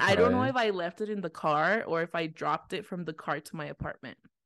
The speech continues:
Speaker 2: Hmm.
Speaker 1: And I was like, "If I dropped it, someone's gonna steal it and I'm never seeing my phone again."
Speaker 2: Exactly.
Speaker 1: And, you know, I don't have money to buy a phone right now.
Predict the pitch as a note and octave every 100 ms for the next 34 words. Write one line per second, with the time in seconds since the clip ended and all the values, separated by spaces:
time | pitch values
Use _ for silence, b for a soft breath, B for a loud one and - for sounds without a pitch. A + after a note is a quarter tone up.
0 | _ - A#2+ G2+ B2+ F#3+ F#3 F#3+ F#3+ -
1 | G3 G3+ F#3+ F3 F#3+ F3 E3+ - C4 B3
2 | G3+ F#3 - F3 F3+ - D#3+ D#3 F3 -
3 | E3 D#3 D#3 D#3 D#3+ - F3 E3 E3+ D#3
4 | D3+ - F2+ E3+ - _ _ _ _ G#2
5 | F#2+ E2+ - F#2+ G#2+ _ _ _ A3+ B3+
6 | D3+ G#3 A#3 A3+ G#3+ G#3 G3 F3 - A#3+
7 | F3 - -